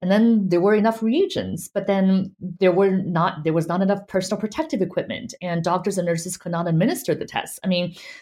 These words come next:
there's so many things that were predictable that should have been anticipated and actually were anticipated, but just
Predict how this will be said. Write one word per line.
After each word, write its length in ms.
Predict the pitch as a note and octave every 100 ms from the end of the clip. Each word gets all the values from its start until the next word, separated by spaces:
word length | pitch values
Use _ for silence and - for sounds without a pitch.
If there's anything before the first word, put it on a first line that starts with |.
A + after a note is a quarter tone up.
| _
there's 220 | B3 A#3 -
so 160 | B3
many 180 | B3+ C4+
things 360 | B3+ G3 G3 G3
that 140 | E3+
were 100 | E3
predictable 880 | E3 D#3 F3 E3+ E3+ - - C#2+ - _ _ _ -
that 220 | F#3 F#3
should 260 | - - A3
have 80 | G#3
been 140 | F#3
anticipated 600 | D3 E3 E3 D#3 C#3+ D3
and 100 | E3
actually 320 | E3+ F#3+ - G#3
were 380 | - D#3 G#3
anticipated, 800 | C4 D#3+ D#3 D3+ D3 A2+ - - - _ _ _ -
but 140 | F3+
just 440 | F#3 F#3 F#3 -